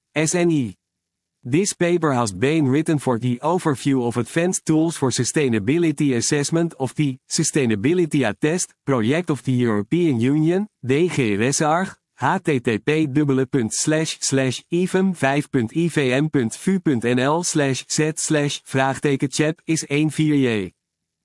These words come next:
Tinbergen, R Heuting, negentien eenennegentig, G N P and Market Prices, Wrong Signals for Sustainable Economic Success that Mask Environmental Destruction.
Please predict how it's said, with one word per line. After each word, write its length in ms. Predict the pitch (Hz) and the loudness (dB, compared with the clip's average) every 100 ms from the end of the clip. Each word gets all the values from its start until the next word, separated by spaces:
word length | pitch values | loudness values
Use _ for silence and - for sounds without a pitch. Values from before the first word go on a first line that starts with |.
| _ - | _ -2
Tinbergen, 760 | 185 202 170 143 120 135 151 160 - | 2 2 2 2 0 -2 -4 -6 -4
R 260 | 156 156 | -2 0
Heuting, 560 | 110 123 170 165 156 180 - | 0 2 2 2 0 -2 -6
negentien 580 | - 127 127 127 117 110 - | -2 0 0 0 0 -2 0
eenennegentig, 880 | 165 175 127 113 131 147 160 190 - _ | 0 2 2 2 0 -2 -2 -4 -8 _
G 340 | - 175 190 | -2 0 2
N 120 | 135 | 0
P 260 | 120 131 107 | 0 0 0
and 100 | 104 | 2
Market 460 | 107 160 175 147 | 2 0 0 -4
Prices, 680 | - 135 131 135 170 180 - _ - | -2 0 0 0 0 -2 -4 _ -6
Wrong 360 | 110 135 180 185 | -2 0 0 0
Signals 440 | 175 160 156 151 | 0 0 0 0
for 160 | 143 127 | 0 -2
Sustainable 680 | 117 - 151 156 147 147 | -2 -2 0 2 2 0
Economic 580 | 143 135 120 117 131 147 | 0 -2 0 2 2 0
Success 440 | - 123 - 147 156 | -2 -2 -2 -2 0
that 180 | 131 | -2
Mask 320 | 113 131 160 - | 0 0 0 0
Environmental 920 | 151 135 147 151 175 170 135 113 117 | -2 0 0 0 0 2 0 0 0
Destruction. 760 | 107 - 139 120 98 110 98 | 0 0 0 0 -2 -4 -4